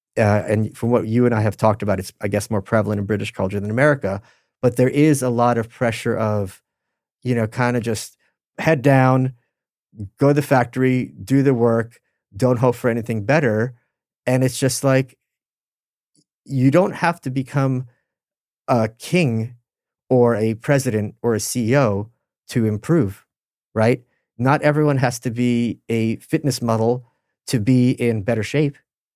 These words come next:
right? If you're someone who's four hundred pounds, you can get down to two fifty.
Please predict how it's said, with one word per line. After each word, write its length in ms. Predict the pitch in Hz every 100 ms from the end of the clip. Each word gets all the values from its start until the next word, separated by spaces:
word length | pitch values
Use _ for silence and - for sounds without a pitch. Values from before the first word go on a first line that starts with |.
| _
right? 200 | 127 131
If 180 | 131 117
you're 340 | 143 190 202 202 _
someone 360 | - 156 151 151
who's 260 | 147 135 -
four 200 | 135 131
hundred 220 | 131 120
pounds, 520 | 127 113 92 90 - _ _ _ _ _ _ _ _ _ _ _ -
you 160 | 127
can 160 | 135 151
get 160 | 175
down 160 | 170 165
to 60 | 120
two 140 | 135
fifty. 560 | 113 139 - - 117